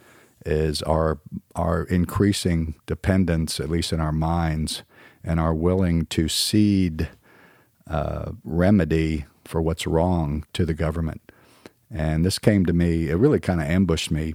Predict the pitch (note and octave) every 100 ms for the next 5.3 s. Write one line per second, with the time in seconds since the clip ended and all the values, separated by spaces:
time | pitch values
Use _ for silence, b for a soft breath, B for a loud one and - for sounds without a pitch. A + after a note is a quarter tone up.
0 | - F2+ F2 E2+ E2 E2 E2 F#2+ - F2+
1 | D#2+ - D#2+ E2 D#2+ E2+ E2 F#2 D#2+ D#2+
2 | E2 E2 E2 E2 D2 - _ - - D2+
3 | D2+ D2 D2 E2 - - D#2 D#2 - D#2+
4 | D2+ D2+ - _ _ - D2+ E2 D#2 D2
5 | D2+ D2+ D2